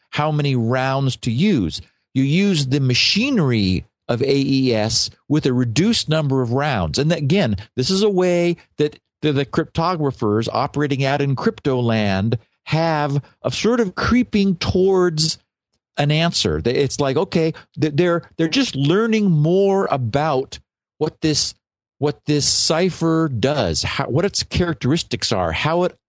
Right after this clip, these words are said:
acts, how it operates. And so this related key attack says that there are, there have been other related key attacks which have been more limited in scope. This one is more general, and the idea is we can take a key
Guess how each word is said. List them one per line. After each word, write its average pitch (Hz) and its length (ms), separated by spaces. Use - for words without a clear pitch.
acts, - 440
how 143 180
it 151 60
operates. 113 720
And 135 180
so 156 320
this 160 200
related 160 500
key 214 240
attack 110 480
says 110 600
that 139 200
there 147 200
are, 135 340
there 147 260
have 139 100
been 151 220
other 220 260
related 151 460
key 127 200
attacks 110 580
which 143 160
have 123 180
been 147 180
more 143 220
limited 151 500
in 127 120
scope. - 480
This 147 240
one 208 140
is 165 140
more 156 220
general, 117 720
and 131 120
the 143 100
idea 170 440
is 147 100
we 156 160
can 156 200
take 196 280
a 214 60
key 156 540